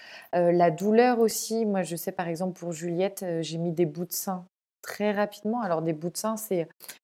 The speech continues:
heu, comme, hem, je dirais, une tétine en silicone qu'on vient poser sur son mamelon pour, heu, bah, moi, pour ma part, c'était pour protéger parce qu'en fait, au bout de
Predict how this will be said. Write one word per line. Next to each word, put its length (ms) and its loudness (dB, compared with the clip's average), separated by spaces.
heu, 180 0
comme, 340 2
hem, 460 2
je 120 -6
dirais, 240 0
une 140 2
tétine 420 2
en 100 0
silicone 640 0
qu'on 160 -6
vient 260 -2
poser 400 2
sur 220 -6
son 200 -4
mamelon 420 2
pour, 340 2
heu, 280 4
bah, 160 2
moi, 180 2
pour 140 -2
ma 140 0
part, 200 2
c'était 260 -2
pour 260 -6
protéger 720 2
parce 260 -4
qu'en 160 2
fait, 260 -2
au 120 2
bout 200 -6
de 220 -2